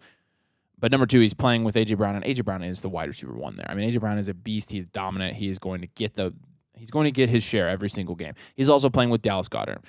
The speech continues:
He's also playing with the team that runs the ball a lot and playing with a quarterback that they will use to run the ball as well. So with Devonta Smith, we love him. I think he could go any, I think he could go anywhere here from four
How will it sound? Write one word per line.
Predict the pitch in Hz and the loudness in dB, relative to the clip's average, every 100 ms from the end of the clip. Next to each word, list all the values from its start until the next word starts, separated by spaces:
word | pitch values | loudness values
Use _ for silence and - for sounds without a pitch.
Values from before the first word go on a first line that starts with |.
| - | -12
He's | 127 | 2
also | 135 135 | 4 6
playing | 139 123 | 6 4
with | 123 - | 4 0
the | |
team | - 123 | -2 -2
that | - | -2
runs | 104 117 123 | 4 4 4
the | 117 | 4
ball | 113 113 104 | 6 6 6
a | |
lot | 98 95 104 | 4 -2 -4
and | 107 | -2
playing | 123 117 | 0 2
with | 113 113 | 0 -2
a | |
quarterback | - 160 120 110 | 4 4 6 2
that | 120 107 110 - | 0 -2 -2 -4
they | 120 | 0
will | 113 123 117 | 4 4 4
use | 104 113 98 | 4 0 0
to | 104 | 0
run | 104 101 | 0 0
the | |
ball | 90 95 92 | -2 0 -2
as | 87 - | -4 -6
well. | 80 76 - _ _ _ | -6 -8 -10 _ _ _
So | - 117 110 107 | 2 6 6 4
with | 110 120 127 - | 2 4 4 2
Devonta | 131 123 113 110 | 0 2 2 -2
Smith, | 131 127 131 - | 0 0 0 -4
we | 107 123 | 0 0
love | 107 104 120 | 4 4 4
him. | 131 143 - | 4 -2 -2
I | 107 | -2
think | 120 | -4
he | 110 | -2
could | 117 107 | -2 2
go | 123 95 - - | 4 2 0 -2
any, | 151 - | 0 0
I | 135 | -2
think | 151 | -2
he | 131 | -4
could | 113 110 | -2 2
go | - - | 2 4
anywhere | 160 175 160 151 | 4 4 6 6
here | 139 139 127 | 4 4 4
from | 117 104 | 2 -2
four | - 123 123 120 | -2 4 6 6